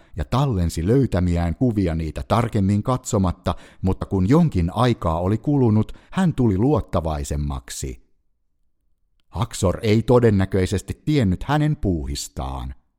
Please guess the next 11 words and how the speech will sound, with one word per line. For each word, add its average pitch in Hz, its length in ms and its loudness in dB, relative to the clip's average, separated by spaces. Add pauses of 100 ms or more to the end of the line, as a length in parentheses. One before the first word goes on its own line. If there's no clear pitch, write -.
(720)
Itsevarma 87 640 -2
krakkeri 101 640 -2
ei 135 200 2
ollut 123 320 2
suojannut 98 560 2
omaa 143 360 2
konettaan. 71 960 -2 (2750)
Irina 107 420 0
tarkasteli 87 720 -2
Haksorin 87 580 0
ansioluetteloa. 87 1200 -2